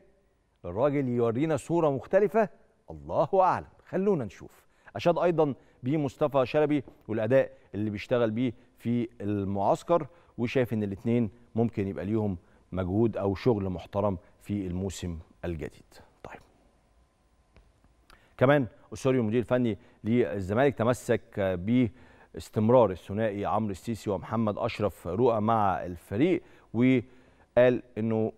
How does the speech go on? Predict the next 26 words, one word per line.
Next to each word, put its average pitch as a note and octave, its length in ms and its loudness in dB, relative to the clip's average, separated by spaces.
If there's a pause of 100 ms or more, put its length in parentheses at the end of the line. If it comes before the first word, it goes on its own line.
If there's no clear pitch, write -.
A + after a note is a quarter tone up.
(260)
ما A2+ 140 -2
ينفعش A2+ 400 0
يمشوا A2 300 -6
من G2 120 -4
الفريق G2+ 380 -4
في - 80 -16
الوقت G2+ 400 -2
الحالي C3 600 -2
في - 340 -4
ظل A2 340 2
عدم G2 440 0 (380)
قيد A#2+ 220 2
لاعبين G2+ 500 0
جدد A#2+ 280 2
أو G2+ 160 -4
ضم G#2+ 320 2
لاعبين F#2 480 -2
جدد G2+ 400 -2
بسبب G2+ 360 -2
إيقاف G#2+ 500 -4
القيد، E3 420 0
فهو C#3+ 480 4 (320)
شايف B2 360 2
إن F#2+ 100 -6
عمرو A2 200 -2
السيسي G#2+ 440 -6